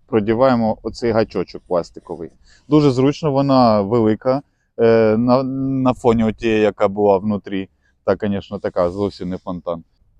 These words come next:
Також, друзі, в нас є ось такі вітрові відтяжки.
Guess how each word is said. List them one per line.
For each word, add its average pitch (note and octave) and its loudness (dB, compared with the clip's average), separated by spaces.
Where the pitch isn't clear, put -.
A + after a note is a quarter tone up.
Також, D3+ 0
друзі, C#3 0
в A#2+ -2
нас A#2+ -2
є A2+ 0
ось A2 -2
такі A2 -10
вітрові G#2 -4
відтяжки. G2 -8